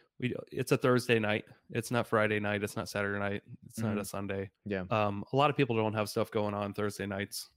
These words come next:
Speaker 1: And we also put our meetups online too for the people that can't make it.
Speaker 2: Oh, you
Speaker 1: They're
Speaker 2: do?
Speaker 1: on,
Speaker 2: You
Speaker 1: we
Speaker 2: stream
Speaker 1: stream
Speaker 2: them?
Speaker 1: them on Face-, yeah, Facebook Live.
Speaker 2: Does that
Speaker 1: Um,
Speaker 2: help too?
Speaker 1: so
Speaker 2: Do you feel like there's quite a few people that attend the, the lives?
Speaker 1: Well, they're off and on. You know, a lot of people are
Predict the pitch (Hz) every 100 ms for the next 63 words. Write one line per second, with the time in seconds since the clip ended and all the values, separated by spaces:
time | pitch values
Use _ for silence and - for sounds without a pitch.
0 | _ 113 104 101 98 - - 131 127 123
1 | 123 117 - 117 110 107 - _ 127 117
2 | 107 104 - 131 117 104 - 104 104 101
3 | 101 - 101 101 - - 104 95 104 101
4 | 95 107 - 98 95 101 - - - 156
5 | 143 131 156 104 101 - _ - 135 110
6 | 147 147 - 104 104 101 104 104 - -
7 | 131 107 101 123 - 120 117 107 117 _
8 | 117 170 156 165 180 165 180 101 - 147
9 | 143 147 143 147 123 143 - 143 131 131
10 | 123 131 127 123 120 127 123 127 - 120
11 | 120 113 107 - 120 123 143 - - -
12 | 143 139 143 151 156 139 107 101 101 131
13 | 120 120 123 120 123 123 120 113